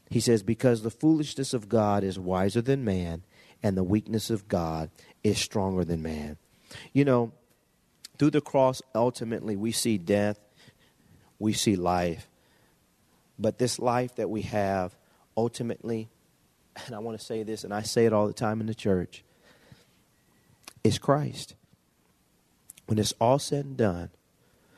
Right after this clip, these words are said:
for you, you, you, everybody in this room, including me, God wants to see Jesus Christ formed in us. And he made access to that through the cross,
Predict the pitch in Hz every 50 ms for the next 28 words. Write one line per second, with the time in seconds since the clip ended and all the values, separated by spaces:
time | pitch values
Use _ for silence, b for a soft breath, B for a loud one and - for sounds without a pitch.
0 | b b b - - 87 85 92 104 110 117 123 127 127 123 107 104 107 107 110
1 | 110 110 104 98 101 101 104 101 - - - 104 104 123 120 117 120 123 127 123
2 | 117 117 110 - - 113 107 101 98 92 95 - - 117 107 107 104 104 98 92
3 | 90 87 90 B B B B B B B - 110 98 113 110 113 120 123 127 123
4 | 110 107 104 - - 101 101 - - 110 95 90 - - - 104 104 95 98 98
5 | - - - 104 92 90 90 - - - _ _ - - - 113 95 90 90 90
6 | 90 90 87 82 82 80 80 - - - - _ _ _ _ _ _ _ _ _
7 | _ B B B B B 117 95 98 110 104 101 101 101 101 - - - 98 101
8 | 101 - - 104 98 101 - - 123 101 90 85 82 - - _ _ _ - -
9 | 95 87 85 98 - - 98 92 90 - - - -